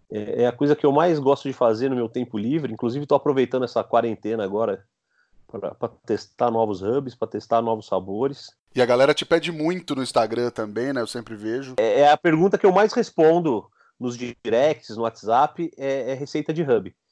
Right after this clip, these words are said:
Speaker 1: Então, quem quiser aí, pode mandar direct no, no WhatsApp, fala que, que ouviu a gente, nosso papo aí, que eu, que eu mando a receita do hub. E receita de hub, na verdade, a gente busca sempre equilíbrio, né?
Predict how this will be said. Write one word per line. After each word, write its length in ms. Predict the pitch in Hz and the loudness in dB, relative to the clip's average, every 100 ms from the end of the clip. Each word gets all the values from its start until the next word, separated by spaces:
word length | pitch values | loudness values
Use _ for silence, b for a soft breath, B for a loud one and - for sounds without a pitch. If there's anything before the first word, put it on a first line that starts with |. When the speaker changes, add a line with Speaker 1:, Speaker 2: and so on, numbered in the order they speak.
| _ _ | _ _
Speaker 1:
Então, 160 | 117 127 | -8 -6
quem 160 | 139 | -6
quiser 280 | 143 131 131 | -4 0 2
aí, 200 | 120 135 | 2 2
pode 260 | 123 127 139 | 2 0 0
mandar 280 | 131 131 | -2 -2
direct 440 | 127 113 117 - 110 | 0 0 -2 -2 -8
no, 240 | 107 85 _ _ _ _ _ _ | -8 -10 _ _ _ _ _ _
no 140 | 104 101 | -12 -10
WhatsApp, 680 | 101 - 92 104 127 143 131 | -12 -8 0 2 2 -4 -10
fala 380 | - 113 113 | 0 2 2
que, 280 | - 113 90 _ _ _ _ _ _ _ | -2 -8 -8 _ _ _ _ _ _ _
que 60 | - 110 107 | -8 -8 -8
ouviu 300 | 107 98 113 | -12 -4 0
a 40 | 101 | 0
gente, 320 | 104 104 - | -2 -6 -6
nosso 280 | 95 98 101 | -6 -6 -2
papo 320 | - 98 101 | 4 4 2
aí, 280 | 98 120 139 | -2 -2 -6
que 140 | - | -2
eu, 240 | 143 135 117 | 0 0 -2
que 60 | - | -4
eu 60 | 123 | -2
mando 180 | 123 | -2
a 40 | 123 | -2
receita 360 | 131 120 117 | -4 -6 -6
do 120 | 127 110 | -4 -4
hub. 220 | 90 - _ - | -4 -6 _ -18
E 800 | 101 98 98 95 95 95 95 92 _ - | -12 -10 -8 -8 -8 -8 -10 -12 _ -6
receita 440 | 117 147 208 202 | 0 2 2 4
de 100 | 190 | 4
hub, 240 | 175 185 190 | 6 6 4
na 80 | 185 | 2
verdade, 420 | 170 139 170 180 | 2 4 2 2
a 40 | |
gente 160 | 185 165 | -6 -6
busca 200 | 180 180 | -6 -4
sempre 300 | - 190 202 | -4 -2 -4
equilíbrio, 500 | 202 190 175 113 104 | -2 -2 -2 -2 -4
né? 200 | 110 | -4